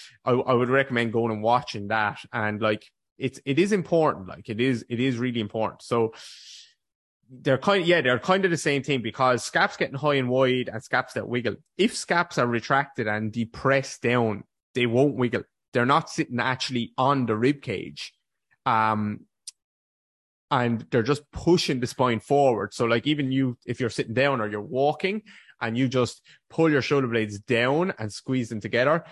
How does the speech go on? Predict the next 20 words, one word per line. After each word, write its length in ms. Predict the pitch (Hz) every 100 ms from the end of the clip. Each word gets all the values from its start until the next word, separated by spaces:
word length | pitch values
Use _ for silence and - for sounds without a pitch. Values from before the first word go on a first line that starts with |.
| -
feel 220 | - 156
how 80 | 160
your 200 | 165 160
spine 580 | - - - 143 156 143
pushes 400 | - 131 - 104
forward 640 | - 120 127 147 180 208 214 - -
and 100 | 110
everything 420 | - 160 175 170 156
around 300 | 139 135 117
the 60 |
back 320 | 101 131 143
of 80 | -
your 100 | 117
body 340 | 107 127 120 110
actually 240 | 107 120
just 220 | 110 104 _
braces 500 | 120 131 151 - 110
and 220 | 104 107
squeezes 880 | 101 - - 120 127 139 127 113 98
together. 480 | - 110 117 107 87